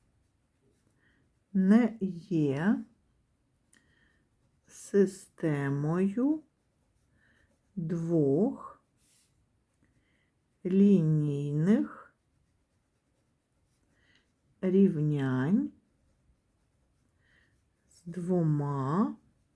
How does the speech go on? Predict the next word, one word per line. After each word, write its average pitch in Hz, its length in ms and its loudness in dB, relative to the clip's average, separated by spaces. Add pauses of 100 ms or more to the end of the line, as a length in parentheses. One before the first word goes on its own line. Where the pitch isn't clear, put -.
(1500)
змінними. 254 840 2